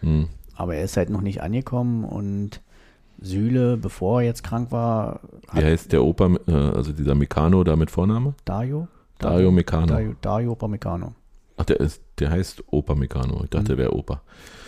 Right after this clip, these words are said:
Speaker 2: Nee, der, der stolpert so ein bisschen rum seit Wochen und, äh, da hat man so ein bisschen das Gefühl, dass da das Leistungsprinzip außer Kraft gesetzt ist, weil Süle halt auch vor seiner Erkrankung halt schon immer draußen saß.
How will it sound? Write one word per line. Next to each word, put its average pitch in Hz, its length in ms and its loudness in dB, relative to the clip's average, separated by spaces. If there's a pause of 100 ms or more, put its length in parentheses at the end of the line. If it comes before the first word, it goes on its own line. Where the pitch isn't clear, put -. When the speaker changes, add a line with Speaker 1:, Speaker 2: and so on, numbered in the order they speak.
(680)
Speaker 2:
Nee, 90 240 -2 (160)
der, 110 220 6
der 151 100 6
stolpert 160 420 2
so - 80 -4
ein 156 60 0
bisschen 151 220 -2
rum 147 200 -2
seit 175 200 0
Wochen 156 300 -2
und, 135 340 -2
äh, 123 380 0 (760)
da 117 80 0
hat 117 160 -2
man 127 120 -2
so 120 60 -6
ein 113 80 -4
bisschen 120 220 -2
das 120 80 -4
Gefühl, 120 240 -4
dass 110 140 -4
da 107 100 -4
das 107 100 -6
Leistungsprinzip - 880 -10 (540)
außer - 300 -10
Kraft - 300 -8
gesetzt 87 280 -6
ist, 113 160 -4
weil 85 120 -2
Süle 104 280 -2
halt 98 240 0 (460)
auch 104 160 -10
vor 98 260 -4
seiner 107 180 0
Erkrankung 98 420 -4
halt 95 140 -4
schon - 120 -10
immer 87 160 -6
draußen 110 400 -4
saß. 113 420 -2